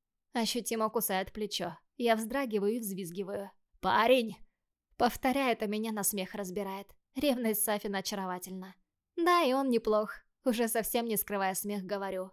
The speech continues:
Вру, короче. Какое-то время мы просто ворочаемся в кровати, как какие-то подростки, дорвавшиеся друг до друга. Кусаемся, целуемся, гладим, шлёпаем. Последнее любимое дело Тимура. Он же пошутил тогда, прислав мне кожаную плётку.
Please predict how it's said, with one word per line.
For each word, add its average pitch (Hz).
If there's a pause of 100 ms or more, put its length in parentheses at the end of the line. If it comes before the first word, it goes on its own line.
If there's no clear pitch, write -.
(140)
Вру, 277
короче. 190 (280)
Какое-то 277
время 233
мы 208
просто 214
ворочаемся 202
в -
кровати, 208
как 208
какие-то 214
подростки, 202
дорвавшиеся 208
друг 202
до 202
друга. 202 (440)
Кусаемся, 220
целуемся, 208 (100)
гладим, 190 (220)
шлёпаем. 240 (240)
Последнее 240
любимое 226
дело 196
Тимура. 185 (400)
Он 269
же 254
пошутил 262
тогда, 214
прислав 202
мне 196
кожаную 190
плётку. 180